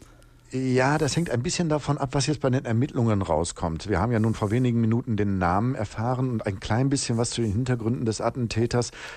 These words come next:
ähm, die darauf hinauslaufen. Es ist eine Immigrationsfamilie, eine Ma-, Familie, die vor Gaddafi aus Libyen geflohen ist, also eigentlich klassische Flüchtlinge, aber das alles ist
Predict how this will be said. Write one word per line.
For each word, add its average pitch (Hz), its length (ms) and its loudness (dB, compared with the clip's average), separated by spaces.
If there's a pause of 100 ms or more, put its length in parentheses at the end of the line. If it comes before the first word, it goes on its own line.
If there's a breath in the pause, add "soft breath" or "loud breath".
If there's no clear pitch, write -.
ähm, 110 320 2
die 110 100 0
darauf 107 300 2
hinauslaufen. 123 580 0
Es 120 140 -8
ist - 180 -8
eine 104 240 0
Immigrationsfamilie, 147 1200 0
eine 101 160 0
Ma-, 95 160 0
Familie, 110 380 2
die 101 160 -2
vor 101 160 -4
Gaddafi 107 460 0
aus 98 180 -4
Libyen 117 420 0
geflohen 117 500 -2
ist, 151 280 -4
also 110 260 -2
eigentlich 110 380 -4
klassische 113 420 -4
Flüchtlinge, 135 500 -2
aber 117 120 0
das 107 140 -2
alles 113 280 -2
ist - 160 -10